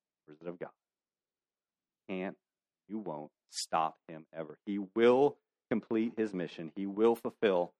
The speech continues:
all that he has set out to do. And you'll see here, uh, a great passage from First Timothy just reminding us who this God of ours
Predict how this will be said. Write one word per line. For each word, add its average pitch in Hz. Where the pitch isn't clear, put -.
all 98
that 104
he 98
has 92
set 90
out 80
to -
do. 76
And 92
you'll 95
see 113
here, 110
uh, 92
a 92
great 101
passage 104
from 90
First 107
Timothy 107
just 117
reminding 123
us -
who 123
this 110
God 95
of 87
ours 82